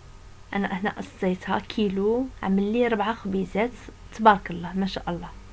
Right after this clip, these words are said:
نعاود،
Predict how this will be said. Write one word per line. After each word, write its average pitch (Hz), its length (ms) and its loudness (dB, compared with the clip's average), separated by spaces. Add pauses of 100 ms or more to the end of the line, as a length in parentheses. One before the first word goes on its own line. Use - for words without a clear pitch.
(2000)
نعاود، 233 600 4